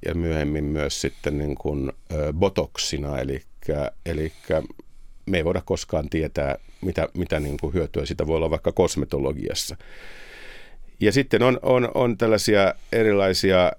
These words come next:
ö, alkueläinten, ö, tuottamia toksiineja, kuten, ö, maitotoksiini,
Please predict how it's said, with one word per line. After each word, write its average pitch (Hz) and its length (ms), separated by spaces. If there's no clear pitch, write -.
ö, 92 340
alkueläinten, 82 1160
ö, 82 460
tuottamia 80 580
toksiineja, 73 680
kuten, 78 460
ö, 80 360
maitotoksiini, 76 1160